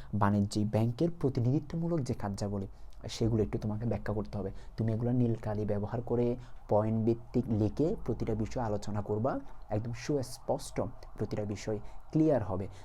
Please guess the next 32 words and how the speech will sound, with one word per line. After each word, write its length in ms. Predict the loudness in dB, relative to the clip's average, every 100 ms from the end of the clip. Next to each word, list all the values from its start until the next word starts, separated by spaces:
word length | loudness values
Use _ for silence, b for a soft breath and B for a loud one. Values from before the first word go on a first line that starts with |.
| B
যাতে 400 | -4 0 0 0 -4
সর্বোচ্চ 440 | -4 -2 -2 -2
নাম্বার 300 | -2 -2 -2
অর্জন 300 | -2 -2 -2
করতে 240 | -6 -6 -6
পারো। 200 | -6 -6 B B B
আচ্ছা, 200 | -6 -6 0
এটা 140 | 2
গেল। 200 | 2 0 -8 B B
এরপর 200 | 0 2
হচ্ছে 180 | 2 0
সম্প্রতি, 600 | -6 -2 -2 2 2 2 0
এটা 120 | 0
হচ্ছে 140 | 0 0
চার 160 | 0
নম্বর 220 | 2 2 0
প্রশ্নের 280 | -4 -2
উত্তর, 200 | -2 0
এই 60 | -2
যে 80 | -2
সম্প্রতি, 500 | -2 -2 0 0 -2 B B B B
সম্প্রতি 720 | -2 0 0 0 0 2 2 2
মানে 180 | 2 2
recently 880 | 4 2 0 2 4 4 4 2 2 B B B
ব্যাংকটি 540 | -2 0 2 0 2 0
মোবাইল 1000 | 2 0 2 2 4 4 4 4 0 -2 -8 -12 -12 -12
ফোন 320 | 2 4 4 2
এবং 200 | 2 2 2
ইন্টারনেটের 560 | 0 0 0 0 -2
সাহায্যে 560 | -6 -4 -4 -2 -2 -2 -4 -12 -6 0
ব্যাংকিং 560 | 4 4 2 2 0
সেবা 400 | 0 -2 -2 -2